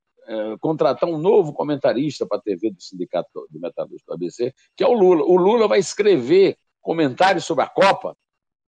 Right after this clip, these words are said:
e, e o Zé Trajano vai dizer, "Ó, esse comentário do Lula." O Lula tá na cadeia, se comunicando pela televisão, e o Supremo não cuida disso. Da mesma forma, os chefões do crime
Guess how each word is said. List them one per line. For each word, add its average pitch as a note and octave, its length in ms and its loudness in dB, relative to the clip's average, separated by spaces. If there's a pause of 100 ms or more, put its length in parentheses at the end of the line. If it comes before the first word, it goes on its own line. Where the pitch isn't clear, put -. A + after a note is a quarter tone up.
(140)
e, C#3 300 2
e C#3+ 140 4
o D#3+ 100 4
Zé D3+ 460 2
Trajano D#3 440 0
vai F3+ 120 2
dizer, E3+ 200 0
"Ó, F3 60 6
esse - 140 -2
comentário F3 460 -2
do F#3 100 0
Lula." E3+ 280 4
O F#3 100 6
Lula A#3 260 -2
tá G3+ 100 2
na F3 140 -2
cadeia, D3+ 560 2 (220)
se - 160 -12
comunicando G#3 520 0
pela G3 180 0
televisão, F#3 520 0 (180)
e A#3+ 100 2
o C4+ 100 4
Supremo B3 460 2
não C4+ 200 2
cuida C#4 320 0
disso. B3 380 -6 (640)
Da F#3+ 120 2
mesma G#3 320 2
forma, F#3+ 380 2
os F#3 120 0
chefões F#3 760 0
do A2+ 120 -10
crime D#3 480 -6